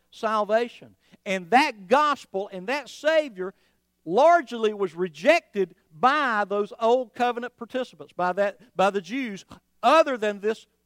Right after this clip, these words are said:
remnant that would include people like Paul or Peter, whoever else was saved. But there's always been a believing remnant, but the rest were hardened.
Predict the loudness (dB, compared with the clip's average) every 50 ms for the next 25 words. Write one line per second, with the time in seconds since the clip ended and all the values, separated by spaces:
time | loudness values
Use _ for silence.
0 | _ -16 -6 0 2 4 4 4 2 -2 -6 -8 -8 -10 _ _ _ _ _ _
1 | _ _ -10 -8 -8 -6 -8 -8 -8 -6 -2 -2 -2 -2 -4 -6 -6 -6 -4 -2
2 | 0 2 0 0 0 _ -2 0 2 4 4 4 4 2 0 -4 -8 -16 _ -8
3 | -6 -6 -6 -6 -8 -10 -12 -14 _ _ _ _ -6 -2 0 0 0 2 2 2
4 | 2 2 2 0 _ -16 -20 -20 -20 -20 _ _ _ _ -10 -4 0 4 4 4
5 | 4 4 0 -4 -6 _ _ _ _ -16 -14 -12 -10 -6 -2 2 2 2 2 0
6 | 0 -2 -2 0 0 2 4 4 4 2 2 -2 -6 -8 -4 0 0 0 0 0
7 | -4 -10 -10 _ -10 -10 -8 -6 -2 0 0 0 0 -4 -4 -4 -2 2 6 6
8 | 8 8 6 4 0 -6 -16 -16